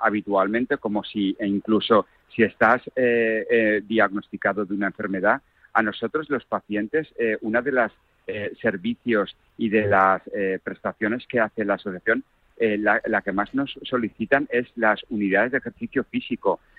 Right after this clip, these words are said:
tanto para pacientes que han sido operados o como pacientes que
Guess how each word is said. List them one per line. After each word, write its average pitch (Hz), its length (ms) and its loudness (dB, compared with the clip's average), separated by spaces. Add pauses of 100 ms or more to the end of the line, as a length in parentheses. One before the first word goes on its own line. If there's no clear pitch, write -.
(140)
tanto 110 340 2
para 95 200 0
pacientes 120 720 -2
que 123 220 0
han 117 200 0
sido 107 300 0
operados 110 680 -2 (220)
o 117 100 -2
como 101 260 0
pacientes 110 600 -2
que 131 280 0